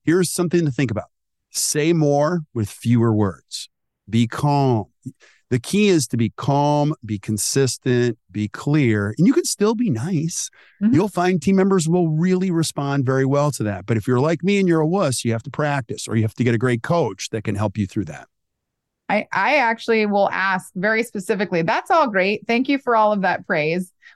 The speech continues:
Speaker 2: What can I do better, though? I'm sure there's at least one thing that I'm not doing as well as you would like for me to be doing it.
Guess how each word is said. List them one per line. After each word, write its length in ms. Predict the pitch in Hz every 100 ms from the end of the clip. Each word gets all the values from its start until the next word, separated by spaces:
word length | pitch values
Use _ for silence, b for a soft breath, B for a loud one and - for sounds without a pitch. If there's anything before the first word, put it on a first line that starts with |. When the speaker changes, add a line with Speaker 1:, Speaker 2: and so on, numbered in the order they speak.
| -
Speaker 2:
What 160 | 269
can 100 | 349
I 100 | 320
do 140 | 269 240
better, 240 | 180 143
though? 240 | 101 165 - 196
I'm 140 | 214
sure 180 | 214 277
there's 200 | 302 339
at 100 | 311
least 240 | 269 262 240
one 180 | 247
thing 380 | 226 185 175 202
that 240 | 196 320 277
I'm 80 | 254
not 260 | 247 240
doing 280 | 247 262 262
as 100 | 247
well 220 | 226 208
as 160 | 202 202
you 80 | 196
would 100 | 185
like 240 | 165 160
for 80 | 180
me 140 | 160
to 80 | 165
be 100 | 160
doing 240 | 156 143
it. 180 | 147 135